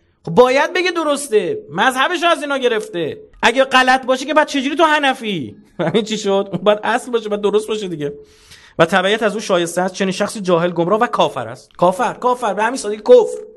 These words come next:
عقیده ما بر این است که بر مردم واجب است که از یک نفر معین تبعیت کنند و نمی‌توانند از امام دیگری تبعیت کنند.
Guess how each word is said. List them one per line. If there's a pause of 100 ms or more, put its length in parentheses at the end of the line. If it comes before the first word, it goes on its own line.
(160)
عقیده
ما
بر
این
است
که
بر
مردم
واجب
است
که
از
یک
نفر
معین
تبعیت
کنند
و
نمی‌توانند
از
امام
دیگری
تبعیت
کنند.